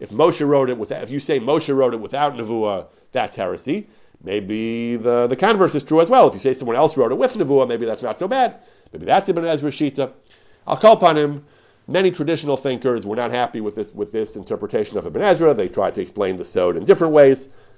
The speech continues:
Fine. In the last half century, people have noted that this position, which some ascribe to Ibn Ezra, seems to be the position of Rabbi Yehuda Chassid as well.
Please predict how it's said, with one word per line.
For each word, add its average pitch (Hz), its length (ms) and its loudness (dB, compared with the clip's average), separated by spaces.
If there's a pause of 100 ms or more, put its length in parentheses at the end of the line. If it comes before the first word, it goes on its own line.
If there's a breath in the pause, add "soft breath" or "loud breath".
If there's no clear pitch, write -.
(320 soft breath)
Fine. 95 320 -4 (1700 soft breath)
In 165 200 2
the 165 80 6
last 233 460 2
half 151 240 2
century, 135 560 0
people 151 340 -4
have 123 160 2
noted 127 460 4 (340 soft breath)
that - 140 -8
this 196 140 6
position, 131 720 -2
which 104 340 -6
some 151 220 2
ascribe 127 480 2
to 131 100 -6
Ibn 117 140 -6
Ezra, 123 460 2 (380 soft breath)
seems 180 400 -6
to 156 80 -8
be 147 100 0
the 131 100 -4
position 123 640 -2
of 113 180 0
Rabbi 110 120 -4
Yehuda 127 380 4
Chassid 117 300 2
as 92 140 -8
well. - 240 -12